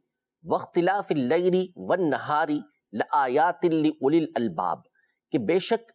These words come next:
آسمانوں اور زمینوں کو پیدا کرنے میں اور دن اور رات کے تبدیل ہونے میں نشانیاں ہیں ان لوگوں کے لیے جو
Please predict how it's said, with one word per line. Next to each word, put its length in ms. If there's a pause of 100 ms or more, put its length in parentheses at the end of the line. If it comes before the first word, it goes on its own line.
آسمانوں 680 (560)
اور 140
زمینوں 680
کو 400
پیدا 380 (140)
کرنے 360
میں 220 (560)
اور 120 (260)
دن 160 (140)
اور 100
رات 560
کے 80
تبدیل 680
ہونے 420
میں 320 (480)
نشانیاں 920
ہیں 140 (140)
ان 260
لوگوں 320
کے 200
لیے 220
جو 180